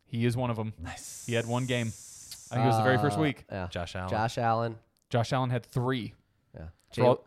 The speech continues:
Speaker 1: for all the people that are like, "I don't know if he's the guy."
Speaker 2: Jalen Hurts.
Speaker 1: Uh, Jalen Hurts has not had one.
Speaker 2: Oh.
Speaker 3: Not four
Speaker 2: Oh, not
Speaker 3: touchdowns.
Speaker 2: throwing.
Speaker 1: Yeah.
Speaker 3: Kurt
Speaker 2: That
Speaker 3: this week also.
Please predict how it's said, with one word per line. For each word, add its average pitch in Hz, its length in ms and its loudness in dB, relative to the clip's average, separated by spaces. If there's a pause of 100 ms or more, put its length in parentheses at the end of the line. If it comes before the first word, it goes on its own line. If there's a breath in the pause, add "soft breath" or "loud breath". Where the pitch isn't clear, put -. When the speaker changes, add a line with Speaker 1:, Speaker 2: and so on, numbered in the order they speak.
Speaker 1:
for - 140 -2
all 123 60 6
the 117 60 2
people 123 240 0
that 117 140 4
are 117 40 0
like, 113 180 2
"I 131 120 4
don't 147 80 6
know 151 100 8
if 143 60 4
he's 147 140 2
the 143 100 2
guy." 143 400 2 (380)
Speaker 2:
Jalen 127 260 -2
Hurts. 123 460 -4 (760)
Speaker 1:
Uh, 113 340 4
Jalen 120 240 2
Hurts 123 180 0
has 117 160 -2
not 120 220 -4
had 110 160 -4
one. 101 240 -4 (220)
Speaker 2:
Oh. 104 300 -10
Speaker 3:
Not 95 180 -4
four 95 180 -4 (120)
Speaker 2:
Oh, 90 40 -6
not 82 140 -8
Speaker 3:
touchdowns. 147 340 4
Speaker 2:
throwing. 113 460 2 (200)
Speaker 1:
Yeah. 113 140 0
Speaker 3:
Kurt 123 260 4
Speaker 2:
That 98 260 -4
Speaker 3:
this 98 200 -6
week 104 200 -10 (240)
also. 95 420 -6